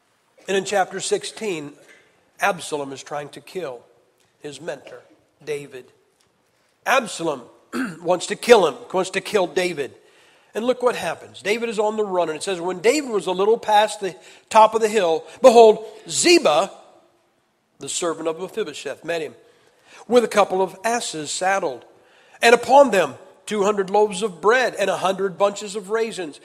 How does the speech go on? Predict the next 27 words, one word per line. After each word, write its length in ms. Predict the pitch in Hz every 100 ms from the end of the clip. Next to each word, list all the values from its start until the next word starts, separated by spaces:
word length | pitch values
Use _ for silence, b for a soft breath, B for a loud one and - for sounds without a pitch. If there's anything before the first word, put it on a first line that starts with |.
| B -
and 120 | 262
a 80 | 202
hundred, 480 | 175 196 202 196 - B B
uh, 240 | 180 180 185
of, 360 | 196 170 185
uh, 260 | 185 156 147
a 40 | 151
hundred 240 | 214 202
of 120 | 208
summer 300 | - 233 240
fruits, 440 | 214 190 160 - - b b -
and 120 | 254
a 40 |
bottle 360 | 185 180 185 196
of 60 | 190
wine. 380 | 208 202 175 - B -
And 120 | 330
the 80 | 311
king 240 | 349 339
said 200 | - 302
unto 180 | 262 240
Ziba, 420 | 190 311 220 135 - - _ _ _ _ _ _ _
What 220 | 220 226
meanest 300 | 220 220 220
thou 160 | 226 214
by 140 | 214
these? 500 | 208 240 269 - -